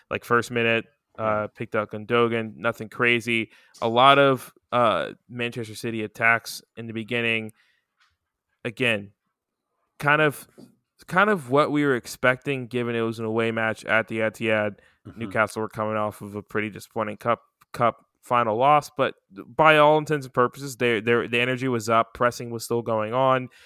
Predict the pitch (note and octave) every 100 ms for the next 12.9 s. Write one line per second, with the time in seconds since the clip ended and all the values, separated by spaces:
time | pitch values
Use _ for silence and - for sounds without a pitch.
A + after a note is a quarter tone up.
0 | - _ _ _ - G#2+ G#2 - D3+ C3
1 | C3 C3+ A#2+ A2+ - B2+ B2+ A#2 A#2+ A2
2 | A2 A#2+ A#2+ - A2 A#2+ C3+ A2+ A#2 A2+
3 | - A#2 B2+ B2 A2+ A2 A#2 A2 A2+ A2
4 | G#2 A2 G#2+ - _ - A#2 G#2+ F#2+ _
5 | _ _ _ _ _ _ _ _ - B2+
6 | B2+ - B2 A#2 - A#2 A2 - A2 A2
7 | A#2 - - A2+ - - C#3 C3+ - A#2+
8 | A2+ - G#2 G#2+ - - A#2+ A2+ G#2+ A2
9 | A2 G#2+ - G#2+ - G#2 G#2 G#2 - B2+
10 | B2 A#2+ A2+ - - _ _ A#2 A2+ D3
11 | C3+ C#3+ B2+ A#2+ A2 - D3 B2+ C3 -
12 | _ _ _ _ - A2 A2 G#2+